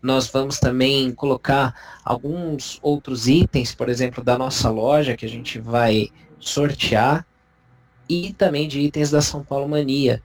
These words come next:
Então, nesses dois planos, e aí visitando lá o nosso site, os nossos canais, você tem ali mais detalhes do que, que você pode ganhar e concorrer também nesses dois planos, o A T cinco e o A T nove. Então,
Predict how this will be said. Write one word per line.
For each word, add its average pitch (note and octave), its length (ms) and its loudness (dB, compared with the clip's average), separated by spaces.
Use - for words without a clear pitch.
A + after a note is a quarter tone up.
Então, B2 500 -4
nesses E3+ 420 0
dois C#3 240 -2
planos, D3 640 -2
e A#2+ 80 2
aí B2+ 100 4
visitando C3+ 600 0
lá A#2+ 140 2
o B2 80 -2
nosso A#2 280 -8
site, D3 540 0
os A#2 120 -10
nossos A#2+ 260 -8
canais, B2 600 0
você B2 300 -4
tem C#3+ 260 -4
ali C#3+ 180 0
mais D#3 320 -2
detalhes D3 480 0
do D3 80 -10
que, D3+ 160 -12
que - 100 -14
você D#3+ 280 -8
pode B2+ 640 -2
ganhar F3 600 2
e A3+ 160 0
concorrer D3+ 520 -4
também C3+ 460 -4
nesses D3+ 460 -2
dois D#3 200 -4
planos, A2+ 360 -8
o B2 60 -2
A A#2+ 100 4
T D3 140 2
cinco F3 460 0
e E3+ 80 0
o E3 80 4
A E3 80 2
T F3 160 0
nove. G#2+ 360 -2
Então, D3 340 -4